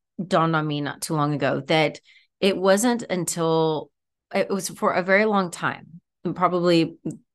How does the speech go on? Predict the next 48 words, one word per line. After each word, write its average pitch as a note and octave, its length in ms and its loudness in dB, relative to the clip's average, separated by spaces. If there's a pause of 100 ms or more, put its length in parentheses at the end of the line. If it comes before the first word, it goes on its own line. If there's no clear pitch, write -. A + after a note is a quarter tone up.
the, G#3 280 2
it's G#3+ 160 -2
the A#3 60 2
majority A3+ 380 4
of G3 60 0
my D3+ 140 0
life, - 260 -6 (400)
that G#3 240 2
I G#3+ 160 4
would A3 300 2
measure F#3 500 0
a F#3 140 -2
good E3 220 -4
day D#3+ 360 -2
by E3+ 340 -2
how E3 220 -4
productive D3+ 580 -4
I C#3 120 -2
was. - 540 -6 (500)
And F#3+ 200 6
that G#3+ 200 2
did C#4 140 2
not B3+ 260 0
change G3 560 0
until E3 1120 -4
I E3 100 -4
had E3 280 0
my D3 160 -2
daughter. D3+ 500 -2 (440)
And F3+ 200 2
then F3+ 160 2
when F3 120 0
I D#3 40 0
had F#3+ 220 -2
my G#3 140 2
daughter, E3 580 0
it F3 160 -6
dawned F#3 200 2
on F#3+ 60 -2
me E3+ 120 -2
that D#3+ 140 -4
the D#3+ 120 -4
end G3 160 0
of F3+ 60 -2
the F3+ 80 -2
day E3 460 2
wasn't G3+ 420 -2
about D#3 380 2